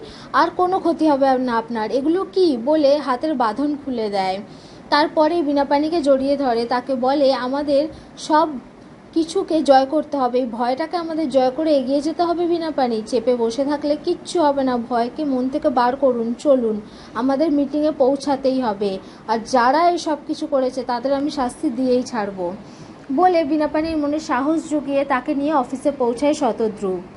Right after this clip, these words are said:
অন্যদিকে যুক্তা সমস্ত ইনভেস্টরদের বলে, "এবার আমি বেরোচ্ছি gentleman, সত্যি অনেক late হয়ে গেছে,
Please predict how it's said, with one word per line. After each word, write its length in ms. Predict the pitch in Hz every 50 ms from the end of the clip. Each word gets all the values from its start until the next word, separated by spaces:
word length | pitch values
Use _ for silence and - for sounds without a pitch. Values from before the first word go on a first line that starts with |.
| - -
অন্যদিকে 800 | 294 311 330 359 381 381 359 302 330 311 - 285 262 269 320 - - - - - - - - - - - - - - - - 254 233
যুক্তা 540 | 208 294 359 349 359 - - 302 262 262 311 - - - - - -
সমস্ত 420 | - - 339 330 349 392 392 -
ইনভেস্টরদের 760 | 403 349 320 311 302 311 320 311 - 349 339 302 294 330 330 320
বলে, 240 | 285 302 302 330
"এবার 260 | 339 330 285 294 294 302
আমি 180 | 294 311 320 311
বেরোচ্ছি 380 | 269 269 262 269 269 - 339 302
gentleman, 580 | 294 285 277 269 302 294 302 294 294 302 349
সত্যি 420 | 339 - 302 262 254 - - 330 311
অনেক 260 | 262 247 254 294 294 302
late 240 | 285 277 277 277
হয়ে 180 | 285 294 277 285
গেছে, 300 | 277 277 285 277 - 359